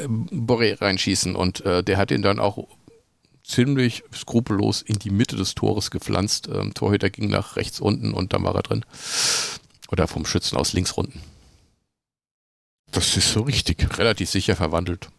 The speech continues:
Speaker 2: Ja, aber
Speaker 1: Jo, und dann, wie gesagt, zweite Halbzeit habe ich nicht mehr gesehen, aber, äh, irgendwann kamen ja wieder die großen Auswechslungen und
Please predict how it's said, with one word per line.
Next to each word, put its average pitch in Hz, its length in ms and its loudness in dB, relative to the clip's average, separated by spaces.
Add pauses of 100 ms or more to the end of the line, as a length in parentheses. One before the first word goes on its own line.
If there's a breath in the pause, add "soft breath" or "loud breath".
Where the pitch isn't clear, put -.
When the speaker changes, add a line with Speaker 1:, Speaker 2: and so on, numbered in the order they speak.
(260)
Speaker 2:
Ja, 117 300 2
aber 123 220 2
Speaker 1:
Jo, 92 100 4
und 98 300 0
dann, 123 160 4
wie 127 80 0
gesagt, 120 260 0
zweite 113 240 2
Halbzeit 120 400 0
habe 113 160 2
ich 120 80 0
nicht 113 160 2
mehr 104 140 4
gesehen, 110 400 2
aber, 113 420 0
äh, 107 80 2
irgendwann 110 380 2
kamen 110 200 2
ja 107 120 2
wieder 107 140 0
die 104 120 -2
großen 107 540 0 (640 loud breath)
Auswechslungen 131 960 0
und 110 300 -2